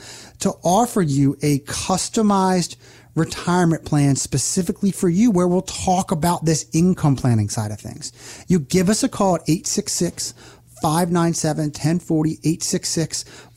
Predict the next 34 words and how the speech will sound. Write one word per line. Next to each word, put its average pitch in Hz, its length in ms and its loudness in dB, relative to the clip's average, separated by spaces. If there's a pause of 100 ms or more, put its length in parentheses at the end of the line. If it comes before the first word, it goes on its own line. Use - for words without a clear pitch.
five 170 300 0
nine 170 220 2
seven, 156 300 0
ten 147 200 -2
forty, 190 380 -2
and 156 120 0
sit - 460 -2
down 175 280 2
with 165 160 0
Mike 151 340 2
and 156 100 2
I 151 120 2
personally, 147 640 0
and 131 160 2
we 147 100 4
will 147 140 2
go 147 520 2
over 156 400 2 (380)
your 156 460 4
specific 151 540 -2
situation 123 720 0 (340)
and 139 140 4
your 139 280 4
retirement 127 500 0
plan 120 240 -10
at 117 80 -12 (100)
eight 147 220 0
six - 240 -4
six, - 420 -4 (360)
five 147 500 -2
nine 151 220 0
seven, 127 380 -2
ten 135 260 -2
forty, 120 360 0